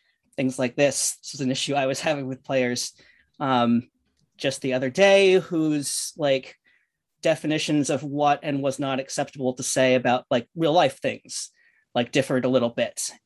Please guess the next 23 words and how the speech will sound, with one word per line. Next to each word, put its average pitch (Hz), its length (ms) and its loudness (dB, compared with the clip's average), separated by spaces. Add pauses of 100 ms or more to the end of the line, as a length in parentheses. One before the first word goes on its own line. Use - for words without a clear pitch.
And, 127 420 4
um, 117 360 2 (720)
not 247 420 0 (400)
terribly, 139 720 2
but, 135 240 2 (400)
you 202 160 -4
know, 147 160 0
that 175 240 2
took - 220 -8
some 139 480 -2 (480)
navigating. 156 500 0
I 170 60 0
don't 180 120 2
wanna 175 120 2
say 139 200 -4
too 143 160 -8
much 127 160 -6
about 120 260 -2
it 113 80 -10
'cause 113 140 -10
obviously 120 440 -4
it's 117 140 -8
a 120 160 -6